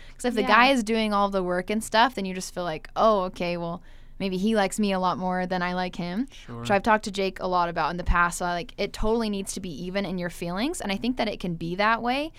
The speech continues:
Speaker 1: um, if you both, like, invest it in your actions and, like, in what you guys do together. Um, but yeah, I think it should just be equal across the board, which is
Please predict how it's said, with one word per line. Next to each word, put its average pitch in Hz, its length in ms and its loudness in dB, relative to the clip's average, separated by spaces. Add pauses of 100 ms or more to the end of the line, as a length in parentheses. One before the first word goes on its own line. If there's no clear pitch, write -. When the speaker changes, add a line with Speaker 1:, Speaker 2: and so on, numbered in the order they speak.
(260)
Speaker 1:
um, 180 560 0
if 180 280 -8
you 175 440 -4
both, 175 360 -4 (260)
like, 175 280 -8
invest 175 340 -6
it - 80 -10
in 165 100 -6
your 156 140 -6
actions 160 480 -4
and, 175 100 -2
like, 160 200 -4
in 165 160 -4
what 165 120 -4
you 170 80 -8
guys 165 220 -6
do 170 180 -6
together. 117 460 -8 (320)
Um, 170 460 -6 (260)
but 156 160 -6
yeah, 185 260 -2
I 175 120 -8
think 226 200 -6
it 208 80 -6
should 185 160 -8
just 170 200 -10
be 151 160 -12
equal 165 420 -8
across 170 300 -8
the - 80 -14
board, 156 280 -8
which 151 200 -10
is 151 180 -12